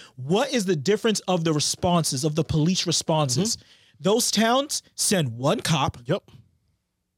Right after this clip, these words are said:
Speaker 1: Let's try and fi-, and more, like, inquisitive, like, "What's going on here? Like, is
Speaker 2: Mm-hmm.
Speaker 1: everyone okay?" Like, the first, "Is anyone okay?"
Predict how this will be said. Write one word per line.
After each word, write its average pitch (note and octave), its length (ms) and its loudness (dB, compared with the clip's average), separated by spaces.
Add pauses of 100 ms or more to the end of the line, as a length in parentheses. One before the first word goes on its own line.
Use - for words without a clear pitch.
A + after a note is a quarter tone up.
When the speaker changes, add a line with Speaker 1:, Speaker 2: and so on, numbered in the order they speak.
(300)
Speaker 1:
Let's - 200 -6
try A#3 200 0
and D#3+ 100 0
fi-, - 240 -6
and F#3 140 4
more, G#3+ 200 4
like, F#3+ 220 0
inquisitive, F3+ 480 0
like, E3 140 -2
"What's F#4 160 -8
going F4 240 -4
on E4+ 180 -2
here? D#3 160 4
Like, C3 160 -2
is - 60 -4
Speaker 2:
Mm-hmm. G#4 60 2
Speaker 1:
everyone F#4 300 -2
okay?" A#3+ 240 -2 (220)
Like, F#3+ 160 0
the G#3 120 2
first, C4+ 340 -2
"Is F3 100 0
anyone F#4+ 340 0
okay?" B3+ 380 0